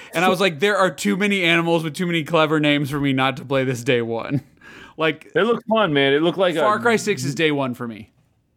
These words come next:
Speaker 2: Yeah, it look, it looked super fun,
Speaker 1: I don't think
Speaker 2: you
Speaker 1: I'm
Speaker 2: know?
Speaker 1: gonna go gold yet. Like, I'll wait for the season pass, like,
Speaker 2: It
Speaker 1: sale or something.
Speaker 2: All,
Speaker 1: But
Speaker 2: all
Speaker 1: I
Speaker 2: those
Speaker 1: think I'm
Speaker 2: games,
Speaker 1: day one on that game.
Speaker 2: all those games are funny 'cause there's such a,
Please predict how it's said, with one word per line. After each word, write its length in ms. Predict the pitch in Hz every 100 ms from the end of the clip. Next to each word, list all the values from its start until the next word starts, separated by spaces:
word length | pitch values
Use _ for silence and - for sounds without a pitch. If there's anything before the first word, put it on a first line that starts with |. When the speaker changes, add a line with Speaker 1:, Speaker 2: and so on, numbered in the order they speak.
| -
Speaker 2:
Yeah, 180 | 131 113
it 100 | 160
look, 220 | 175 170
it 100 | 156
looked 180 | 160 147
super 260 | - 127 113
fun, 220 | - 120
Speaker 1:
I 100 | 160
don't 160 | 190 185
think 120 | 214
Speaker 2:
you 60 |
Speaker 1:
I'm 60 | 220
Speaker 2:
know? 80 | 220
Speaker 1:
gonna 100 | 208
go 240 | 160 196 170
gold 540 | 131 151 151 180 185
yet. 380 | 185 208 214 214
Like, 160 | 151 147
I'll 140 | 156
wait 200 | 151 156
for 80 | 165
the 100 | 147
season 360 | - 156 143 143
pass, 400 | 139 143 135 151
like, 260 | 135 117
Speaker 2:
It 80 | 165
Speaker 1:
sale 280 | 135 135 160
or 80 | 170
something. 520 | 180 180 196 196 185 _ _ _ _ _ _ _ _ _ _ _ -
Speaker 2:
All, 300 | 139 147 - _ _
Speaker 1:
But 120 | 139 151
Speaker 2:
all 40 |
Speaker 1:
I 40 |
Speaker 2:
those 160 | 170 160
Speaker 1:
think 60 | 160
I'm 40 |
Speaker 2:
games, 100 | 165
Speaker 1:
day 100 | 143
one 200 | 131 123
on 80 | 117
that 160 | 90 113
game. 260 | - - - _ _ _ _ _ -
Speaker 2:
all 160 | 147
those 200 | 165 160
games 220 | 143 156 123
are 40 |
funny 280 | - 127 107
'cause 200 | 113 107
there's 180 | 113 110
such 260 | 127 113
a, 220 | 127 117